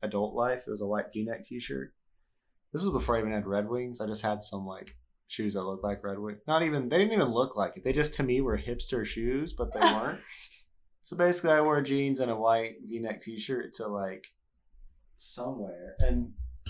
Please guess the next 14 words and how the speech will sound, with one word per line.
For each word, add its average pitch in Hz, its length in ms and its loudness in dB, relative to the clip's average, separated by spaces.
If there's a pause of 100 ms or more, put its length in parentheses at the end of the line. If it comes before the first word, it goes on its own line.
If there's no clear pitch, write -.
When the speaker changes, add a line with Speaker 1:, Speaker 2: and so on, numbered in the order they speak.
(440)
Speaker 1:
Levi 165 460 10
Miller, 139 640 6 (1080)
if 139 300 -4
you 135 80 8
know 127 160 10
<laughs> - 180 2
him, 127 440 2
said - 480 2
I 135 60 10
look 127 140 2
like 117 160 2
Johnny 107 280 0
Depp. 101 240 2 (1700)
Speaker 2:
So 190 80 -4